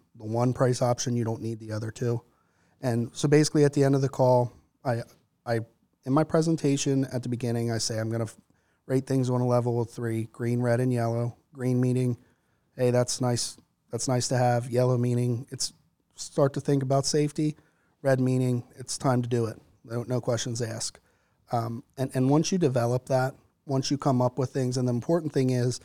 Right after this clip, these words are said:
by the time I make my presentation of price, they already know they want it. It's not a question at that point. You don't give them a price until you have them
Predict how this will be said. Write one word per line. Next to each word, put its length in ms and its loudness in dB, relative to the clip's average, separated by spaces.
by 100 2
the 100 2
time 280 4
I 80 4
make 260 4
my 100 2
presentation 680 0
of 120 -6
price, 400 -2
they 160 2
already 300 8
know 560 0
they 140 -4
want 220 -8
it. 100 -16
It's 220 0
not 320 2
a 60 -6
question 440 0
at 140 -6
that 180 -10
point. 260 -16
You 140 0
don't 240 6
give 160 4
them 180 4
a 60 0
price 500 -2
until 520 -4
you 300 0
have 320 -2
them 340 -4